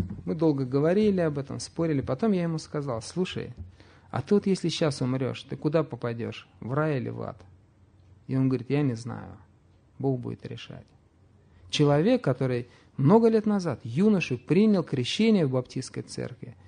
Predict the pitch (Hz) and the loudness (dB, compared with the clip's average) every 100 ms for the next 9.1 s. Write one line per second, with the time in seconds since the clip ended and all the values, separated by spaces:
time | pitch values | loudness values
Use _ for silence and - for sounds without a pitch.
0 | - - _ - 170 214 214 202 - 196 | -20 -20 _ -6 2 2 4 2 0 8
1 | 226 220 139 123 - 180 214 214 151 127 | 10 10 6 0 0 2 4 4 2 0
2 | 147 143 180 170 208 208 127 - - - | 0 0 -2 -2 -2 0 -2 -8 -20 -14
3 | 123 143 139 185 147 139 190 165 139 131 | -6 -4 -2 -2 -2 -4 -2 -4 -4 -8
4 | - 196 202 190 160 151 - 156 156 135 | -6 -2 -2 -2 -4 -8 -10 -8 -6 -8
5 | 117 123 - - _ _ _ _ _ - | -10 -14 -20 -20 _ _ _ _ _ -8
6 | 151 - 220 233 180 - 107 - _ _ | -4 0 2 4 2 -2 -10 -12 _ _
7 | _ 110 123 123 - 113 - 98 - - | _ -10 -8 -8 -10 -14 -14 -16 -18 -20
8 | - - - - 131 185 190 196 190 - | -20 -20 -18 -6 -4 0 0 2 0 -2
9 | 165 | -8